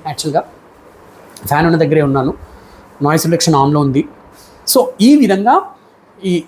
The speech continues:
ఇది చేసుకోవచ్చు. ఇక ఒకటి రెండు ప్రయోగాల గురించి చెప్పాలి. మొదటి ప్రయోగం ఏంటంటే ఇది మీరు స్క్రీన్ రికార్డింగ్,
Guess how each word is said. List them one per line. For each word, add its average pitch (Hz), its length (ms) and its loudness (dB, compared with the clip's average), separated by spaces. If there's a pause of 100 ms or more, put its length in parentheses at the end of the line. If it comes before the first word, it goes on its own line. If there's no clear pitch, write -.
ఇది 156 200 -2
చేసుకోవచ్చు. - 460 -4 (540)
ఇక 196 300 0 (220)
ఒకటి 190 160 0
రెండు 196 140 -2
ప్రయోగాల 202 380 2
గురించి 202 280 -2
చెప్పాలి. 170 420 0
మొదటి 170 260 0
ప్రయోగం 143 400 0
ఏంటంటే 117 540 -4 (360)
ఇది 220 420 2 (400)
మీరు 190 180 -2
స్క్రీన్ 247 460 0
రికార్డింగ్, 170 460 0